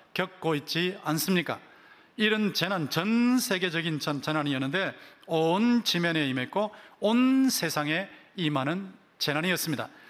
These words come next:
이런 재난을 우리가 성경을 통해서 볼 때 아브라함 때도 재난이 있었습니다. 그 재난이 역시 기근 재난이었습니다. 아브라함 때도 기근 재난이 있었고 아브라함의 아들 이삭 때도 기근 재난이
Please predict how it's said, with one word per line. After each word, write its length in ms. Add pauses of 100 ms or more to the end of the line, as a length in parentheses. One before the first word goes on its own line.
(440)
이런 260
재난을 320
우리가 420
성경을 400
통해서 300
볼 160
때 200 (680)
아브라함 520
때도 540
재난이 420
있었습니다. 580 (480)
그 160
재난이 340
역시 400
기근 560 (140)
재난이었습니다. 800 (640)
아브라함 380
때도 340 (220)
기근 420
재난이 340
있었고 480 (420)
아브라함의 840 (260)
아들 420
이삭 680
때도 500
기근 480
재난이 420